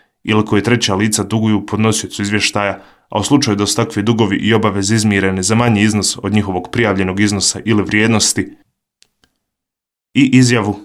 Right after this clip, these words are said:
koja se odnosi na okolnosti i uvjete pod kojima su takvi dugovi ili obaveze otpisane.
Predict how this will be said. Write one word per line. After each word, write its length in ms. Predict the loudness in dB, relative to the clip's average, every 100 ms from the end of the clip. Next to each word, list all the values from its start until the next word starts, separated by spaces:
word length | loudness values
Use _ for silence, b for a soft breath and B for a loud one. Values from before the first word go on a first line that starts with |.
| -4
koja 220 | 0 2
se 120 | 4
odnosi 300 | 4 4 2
na 100 | 2
okolnosti 560 | 2 2 4 4 2 0
i 180 | 2 4
uvjete 640 | 4 2 0 -2 -6 -8 _
pod 140 | -8 -2
kojima 240 | 0 2
su 140 | 0
takvi 260 | -4 -6 -2
dugovi 500 | 0 0 -2 -4 -14 _
ili 220 | 0 2 2
obaveze 440 | 0 -2 -2 -6 -8 -6
otpisane. 720 | -6 -4 -2 -2 -2 -10